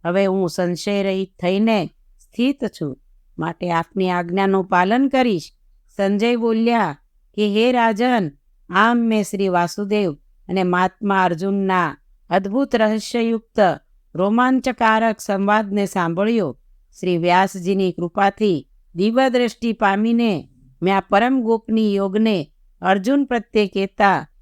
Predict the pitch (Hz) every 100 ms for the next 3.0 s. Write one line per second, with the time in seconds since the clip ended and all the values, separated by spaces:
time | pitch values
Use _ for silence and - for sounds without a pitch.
0 | _ - 196 226 247 254 220 202 220 -
1 | 220 196 180 175 202 214 208 214 202 190
2 | 185 - 208 214 202 - 214 220 202 143